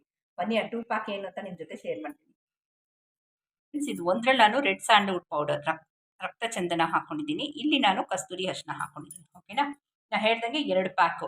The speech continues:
ಎಷ್ಟು ಇದನ್ನ ತಗೊಂಡಿದ್ದೀನೋ ಅಷ್ಟಕ್ಕೆ ನಿಮ್ಗೆಲ್ಲ ಗೊತ್ತಿರೋದು ಮುಲಾತಿ ಪೌಡರ್ ಹಾಕೊಳ್ತಾ ಇದ್ದೀನಿ. ಇದು ಜಾಸ್ತಿ ಕ್ವಾಂಟಿಟಿ ಇರೋದ್ರಿಂದ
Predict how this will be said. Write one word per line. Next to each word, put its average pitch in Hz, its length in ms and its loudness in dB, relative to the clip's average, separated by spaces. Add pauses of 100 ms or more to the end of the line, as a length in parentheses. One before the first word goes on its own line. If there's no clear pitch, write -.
(120)
ಎಷ್ಟು 254 420 0
ಇದನ್ನ 202 280 -6
ತಗೊಂಡಿದ್ದೀನೋ 175 480 0 (680)
ಅಷ್ಟಕ್ಕೆ 226 400 -2 (1600)
ನಿಮ್ಗೆಲ್ಲ 190 340 4
ಗೊತ್ತಿರೋದು 180 440 2 (160)
ಮುಲಾತಿ 175 360 2
ಪೌಡರ್ 156 320 -4
ಹಾಕೊಳ್ತಾ 151 380 -6
ಇದ್ದೀನಿ. 156 200 -6
ಇದು 180 200 0
ಜಾಸ್ತಿ 180 360 6
ಕ್ವಾಂಟಿಟಿ 220 400 4
ಇರೋದ್ರಿಂದ 190 440 4